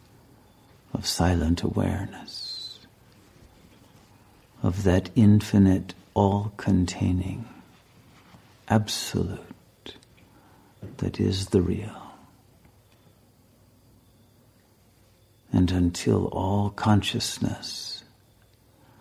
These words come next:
and all the frames of reference of the ego that produce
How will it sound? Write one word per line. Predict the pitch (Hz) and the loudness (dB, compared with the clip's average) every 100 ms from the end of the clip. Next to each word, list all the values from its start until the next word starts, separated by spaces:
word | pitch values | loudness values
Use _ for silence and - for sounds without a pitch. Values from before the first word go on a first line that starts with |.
| - - | -16 -2
and | 90 90 | 2 4
all | 92 98 | 4 4
the | 98 | 2
frames | - - 101 98 92 90 | 2 6 8 8 8 4
of | 92 95 | 0 -2
reference | 90 - - 92 95 90 - | -4 -6 -4 -2 -2 -4 -6
of | - | -4
the | - - | -2 0
ego | 104 104 101 104 - | 0 -2 -6 -8 -8
that | - - | -8 -8
produce | - 110 107 117 113 - - | -4 -2 4 6 6 0 -10